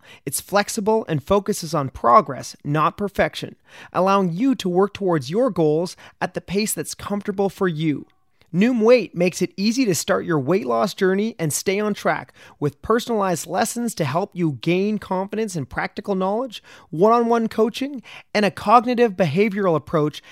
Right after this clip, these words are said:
that teaches you how to be mindful of your habits. Seventy-five percent of Noom Weight users finish the program, and more than sixty percent of users that engage with the program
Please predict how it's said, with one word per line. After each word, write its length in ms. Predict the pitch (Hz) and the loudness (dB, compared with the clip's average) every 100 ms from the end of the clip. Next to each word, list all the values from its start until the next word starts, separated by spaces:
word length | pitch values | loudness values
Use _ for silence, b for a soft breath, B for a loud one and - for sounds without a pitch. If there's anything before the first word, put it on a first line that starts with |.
| B | B
that 140 | 170 - | -8 -4
teaches 340 | 240 226 165 | -2 -2 0
you 80 | 175 | 0
how 100 | 170 | 0
to 60 | |
be 140 | 156 151 | 0 0
mindful 560 | 147 156 208 220 226 - | -2 0 -2 0 -2 0
of 160 | 165 | 0
your 140 | 156 180 | 2 -2
habits. 680 | 113 147 147 - - - - _ B - | -2 -6 -6 -10 -12 -14 -14 _ B -16
Seventy-five 520 | - 233 277 240 226 | -4 -2 0 0 0
percent 440 | 214 - 233 180 - B - | 0 0 0 0 -2 B -4
of 140 | 151 | 0
Noom 600 | 143 170 220 240 233 170 | 2 4 4 4 0 0
Weight 320 | 143 185 226 185 | 2 2 0 -4
users 480 | 190 196 262 262 - | -4 -2 -4 -6 -8
finish 380 | - - 254 262 | -8 -4 -2 -2
the 100 | - | -6
program, 540 | - 160 135 151 160 B B | -2 0 0 -2 -4 B B
and 120 | - 196 | -2 4
more 160 | 220 | 4
than 120 | 185 | 4
sixty 400 | 165 - 320 - | 0 -2 -4 -4
percent 360 | 214 170 - 175 | -6 -6 -2 -2
of 80 | 147 | 0
users 400 | 151 143 170 156 | 0 0 -2 0
that 100 | 165 | -2
engage 540 | 151 123 170 208 190 | -2 0 0 0 -6
with 80 | 233 | -10
the 80 | 208 | -6
program 440 | 226 220 220 233 | -2 0 0 -2